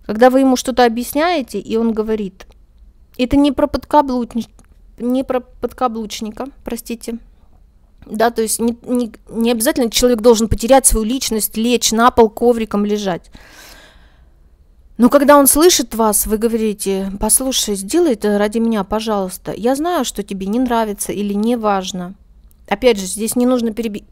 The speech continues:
перегибать палку, да, то есть вы должны слышать его, он слышит вас. И он говорит: «Да, я знаю, мне это нафиг не надо, но я сделаю,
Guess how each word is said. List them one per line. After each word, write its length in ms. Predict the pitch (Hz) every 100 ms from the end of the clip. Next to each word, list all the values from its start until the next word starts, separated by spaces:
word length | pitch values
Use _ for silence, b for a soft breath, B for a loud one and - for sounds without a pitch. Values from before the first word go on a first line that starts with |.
| -
перегибать 600 | 220 214 220 208 208 -
палку, 420 | 214 196 185 180
да, 200 | 185 254
то 140 | -
есть 380 | 175 - - -
вы 160 | 190 208
должны 300 | 220 226 220
слышать 360 | 226 214 208 208
его, 200 | 247 320
он 180 | 214
слышит 360 | 196 220 - -
вас. 220 | 180 175 b b b b
И 60 | 220
он 120 | 240
говорит: 280 | 226 226 214
«Да, 140 | 277
я 180 | 285 349
знаю, 260 | 277 247
мне 180 | 240 302
это 140 | 349 240
нафиг 300 | 247 240 254
не 100 | 262
надо, 280 | 285 339 - _ -
но 80 | 208
я 160 | 226 254
сделаю, 460 | 233 277 233 202